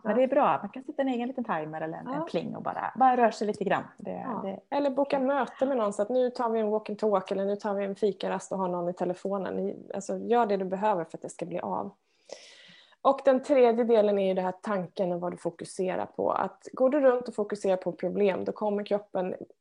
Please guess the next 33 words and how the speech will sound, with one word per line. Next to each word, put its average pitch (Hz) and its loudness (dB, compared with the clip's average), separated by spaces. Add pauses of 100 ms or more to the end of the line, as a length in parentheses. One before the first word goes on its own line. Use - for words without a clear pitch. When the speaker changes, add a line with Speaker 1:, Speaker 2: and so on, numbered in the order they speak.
Speaker 2:
eh, 180 -6 (160)
fokusera 190 2
på 185 -4
det 180 2
problemet 175 -4
också. 208 -2
Då 185 -2
är 185 0
det 185 -2
enda 180 -2
du 170 -2
uppmärksammar 175 -6
just 175 -4
det - -4
som 165 -10
är 185 0
ett 185 -6
problem. 185 -4 (540)
Och 233 2
hjärnans 240 4
förmåga 233 6
att 214 2
hålla 233 6
saker 208 0
i 185 -2
huvudet 185 0
aktivt, - -4 (100)
eh, 175 -6
eller 190 2
vad 185 0
vi 185 0
liksom 180 -4 (320)
låter 175 -2